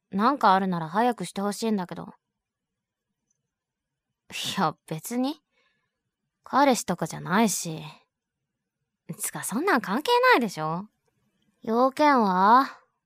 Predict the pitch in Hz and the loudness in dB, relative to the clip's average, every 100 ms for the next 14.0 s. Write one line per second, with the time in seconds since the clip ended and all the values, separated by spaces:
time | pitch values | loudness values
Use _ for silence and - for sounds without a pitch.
0 | _ 196 262 285 190 170 180 220 262 - | _ -2 0 0 0 -2 0 0 -2 -10
1 | _ _ _ _ _ _ _ _ _ _ | _ _ _ _ _ _ _ _ _ _
2 | _ _ _ _ _ 285 311 330 349 359 | _ _ _ _ _ 4 6 6 8 8
3 | 359 302 220 208 262 - - 285 415 - | 6 6 4 4 0 0 2 6 6 4
4 | 196 170 160 202 277 311 _ _ _ _ | 0 0 -4 -2 -2 -4 _ _ _ _
5 | _ _ _ _ _ _ _ _ _ _ | _ _ _ _ _ _ _ _ _ _
6 | _ _ _ _ _ _ _ _ _ _ | _ _ _ _ _ _ _ _ _ _
7 | _ _ _ _ _ _ _ _ _ - | _ _ _ _ _ _ _ _ _ -20
8 | _ - - 247 - _ _ _ _ _ | _ -16 -12 -12 -12 _ _ _ _ _
9 | _ _ _ _ _ _ _ _ _ _ | _ _ _ _ _ _ _ _ _ _
10 | _ _ _ _ - - 226 214 _ _ | _ _ _ _ -12 -4 -4 -6 _ _
11 | _ _ _ _ _ _ _ _ _ _ | _ _ _ _ _ _ _ _ _ _
12 | _ _ - 208 196 - - _ _ _ | _ _ -12 -10 -10 -12 -16 _ _ _
13 | _ _ _ - - 254 269 320 175 | _ _ _ -20 -6 2 4 4 2